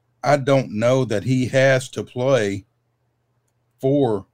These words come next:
Tennessee to win this ball game. And, and think about it, you know, Deontay Foreman is a former Houston Texan. You talk about motivation.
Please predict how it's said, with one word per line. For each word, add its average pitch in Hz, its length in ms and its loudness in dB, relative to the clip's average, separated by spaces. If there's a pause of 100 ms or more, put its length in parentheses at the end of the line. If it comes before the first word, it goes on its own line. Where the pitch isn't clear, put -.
(360)
Tennessee 110 440 -4
to 98 80 -6
win 104 220 -6
this 95 160 -10
ball 117 380 -2
game. 90 400 -10
And, 107 340 -10
and 104 220 -12
think 107 220 -6
about 101 300 -8
it, 95 120 -14
you 117 100 -10
know, 110 240 -6 (360)
Deontay 135 440 0
Foreman 147 340 0
is 104 140 -6
a 101 100 -6
former 139 380 -4
Houston 95 380 -10
Texan. 98 420 -12
You 110 80 -8
talk 127 220 0
about 113 240 0
motivation. 113 720 -4